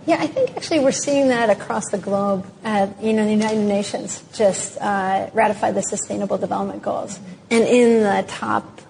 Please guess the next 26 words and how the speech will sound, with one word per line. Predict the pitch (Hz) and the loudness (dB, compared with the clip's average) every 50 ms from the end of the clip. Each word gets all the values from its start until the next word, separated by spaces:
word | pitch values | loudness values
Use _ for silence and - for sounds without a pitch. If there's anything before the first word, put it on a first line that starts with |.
| - - | -4 0
level, | 208 214 202 196 196 196 185 185 | 4 4 4 4 4 4 4 4
the | 185 190 - | 2 0 -2
seventeen | - - 214 208 214 214 202 190 220 208 196 185 | 0 0 2 2 4 2 2 2 0 0 0 2
goals | 202 196 190 185 190 185 - | 2 2 2 2 2 0 0
that | - 185 190 190 190 190 - - | 0 0 2 2 2 0 -2 0
the | 208 202 | 0 2
world | 202 214 214 214 208 185 | 2 4 2 2 2 0
has | 190 208 196 - | 0 -2 -4 -2
set | - 202 202 202 | -2 -2 0 0
out | 202 208 214 208 - | 0 0 -2 -4 -2
for | - 202 | -2 0
ourselves | 202 196 175 - - 196 - - - - - - - - - - - | 0 0 0 0 0 0 0 -2 -4 -10 -14 -14 -20 -20 -20 -20 -4
for | - 220 | 0 0
the | 202 196 | 2 2
next | 190 202 190 - - | 0 -2 -4 -6 -6
fifteen | - 202 - - - 202 190 190 196 | -4 -6 -6 -4 -8 -6 -4 -2 -2
years, | 208 214 214 196 190 190 - - - - - - - - - - | -2 -2 -2 -2 -2 -2 -4 -8 -14 -18 -20 -20 -20 -20 -16 -4
gender | - 220 202 202 196 | -2 0 2 2 2
equality | 180 180 - - 226 220 214 214 208 208 214 - - - - - - - - | 2 0 -2 -6 -6 -4 -4 -4 -4 -4 -6 -8 -14 -20 -20 -20 -20 -8 -4
is | 226 214 - | -2 -2 -2
one | 226 220 214 220 | -2 -2 0 0
of | 220 214 208 | 0 0 0
them. | 214 202 202 196 | 0 0 2 2
The | 196 190 | 2 2
deputy | 190 - 220 220 - 233 208 214 | 2 2 2 2 2 0 0 -2
president | - - 208 202 - 233 208 202 190 - | 0 0 0 0 0 2 0 0 0 -2